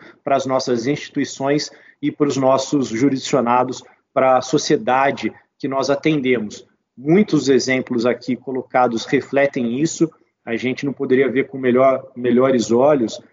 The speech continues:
o que o Fernando acabou de colocar na transformação do acervo físico em digital, ou seja, transformar dados não estruturados em dados estruturados.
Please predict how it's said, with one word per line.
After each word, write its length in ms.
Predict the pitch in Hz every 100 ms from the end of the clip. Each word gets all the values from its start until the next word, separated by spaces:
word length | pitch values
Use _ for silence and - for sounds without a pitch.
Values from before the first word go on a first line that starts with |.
| _ _
o 80 | 113 -
que 200 | - 139
o 80 |
Fernando 380 | 123 139 123 127
acabou 380 | 123 127 117 131
de 100 | -
colocar 800 | - 135 123 - 127 143 - -
na 140 | 123 120
transformação 880 | 147 139 - 147 135 123 - 147 156
do 120 | 143
acervo 400 | 113 - 131 123
físico 640 | - - 175 156 120 139
em 80 | 139
digital, 480 | 123 131 - 131 151
ou 80 | 151
seja, 480 | - 139 123 110 -
transformar 480 | - 160 - 156 151
dados 400 | 147 135 127 120
não 260 | 143 160 214
estruturados 800 | 208 - 156 139 123 131 135 143
em 80 |
dados 260 | 135 131 127
estruturados. 800 | - - 143 - 143 101 92 -